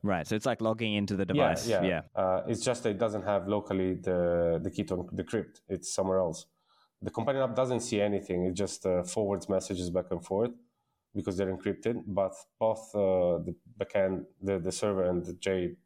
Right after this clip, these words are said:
Speaker 2: authenticate these messages so that there can't be, you know, anything foolish happening. And yeah, I mean, if you don't like this pin server thing, not only you can run your own, but you can also use the seed Q R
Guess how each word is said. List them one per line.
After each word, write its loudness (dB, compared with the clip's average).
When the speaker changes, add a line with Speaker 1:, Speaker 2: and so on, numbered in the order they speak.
Speaker 2:
authenticate -2
these -4
messages -2
so -4
that -2
there -4
can't 0
be, 0
you 2
know, 0
anything -2
foolish -4
happening. -4
And 0
yeah, 2
I 0
mean, 0
if -2
you 0
don't 0
like 0
this -6
pin -2
server 0
thing, 0
not 4
only 2
you 0
can -2
run 2
your 2
own, 0
but 0
you -2
can -2
also 0
use 0
the 2
seed -4
Q -2
R 4